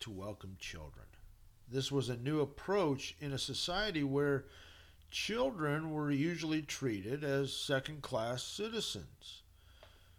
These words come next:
It was important not only to treat children well, but also to teach them about Jesus. And children's ministry should never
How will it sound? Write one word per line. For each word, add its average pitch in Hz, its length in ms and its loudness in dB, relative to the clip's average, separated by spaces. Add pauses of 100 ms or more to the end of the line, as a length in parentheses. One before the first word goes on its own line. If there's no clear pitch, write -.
(420)
It 160 80 0
was 170 180 2
important 156 720 0 (320)
not 143 320 0
only 190 420 0
to 131 160 -4
treat 196 480 -4
children 143 760 -4 (240)
well, 131 680 2 (1500)
but 143 120 2
also 151 560 8 (220)
to 135 100 -6
teach - 440 -2
them 92 360 -8 (400)
about 117 480 2
Jesus. 147 720 -6 (1000)
And 131 100 -4
children's 233 460 0
ministry 139 500 -2
should 113 260 -4
never 127 440 2